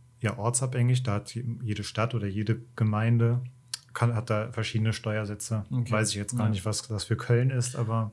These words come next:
Speaker 2: Ah, müssen wir auch noch mal, können wir noch mal genau recherchieren, wenn wir dann uns
Speaker 1: Ja, wenn wir das machen, also
Speaker 2: Ja.
Speaker 1: wird wahrscheinlich der Anfang nächsten Jahres sein.
Speaker 2: Ja, genau.
Speaker 1: Und
Speaker 2: Das ist
Speaker 1: genau, dann können wir das auch noch mal genauer berichten.
Speaker 2: Ja.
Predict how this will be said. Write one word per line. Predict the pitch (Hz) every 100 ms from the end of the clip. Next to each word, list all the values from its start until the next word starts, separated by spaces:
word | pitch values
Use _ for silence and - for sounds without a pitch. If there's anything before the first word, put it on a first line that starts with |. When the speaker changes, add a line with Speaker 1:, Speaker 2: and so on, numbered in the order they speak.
| -
Speaker 2:
Ah, | - - -
müssen | 107 120
wir | 113
auch | 117
noch | 117
mal, | 113 110 110 -
können | 120
wir |
noch | 117
mal | 113 110
genau | 110 113 123 123
recherchieren, | 117 - 123 117
wenn | 120
wir | 120
dann | 117 117 - - -
uns | 120 - - - - 160 -
Speaker 1:
Ja, | - 101 - -
wenn | 120 131
wir |
das | 127 127
machen, | 127 127 135 139
also | 107 98
Speaker 2:
Ja. | 110
Speaker 1:
wird | 110 -
wahrscheinlich | 107 110 107 110 - - - _ - - - - - -
der | 120 117
Anfang | 113 120
nächsten | 110 104 -
Jahres | 110 131 139 139
sein. | 147 156 160
Speaker 2:
Ja, | 147 151 120 139
genau. | 131 117 107 - - - - -
Speaker 1:
Und | 113 104 104
Speaker 2:
Das | -
ist | - - - - - _ - _ -
Speaker 1:
genau, | 117 95 87
dann | - 98 92 - - - - - _ - -
können | 127
wir | 120
das | 117
auch | 107
noch | 104
mal | 104
genauer | 98 90 92
berichten. | 92 95 90 - 120 143
Speaker 2:
Ja. | 151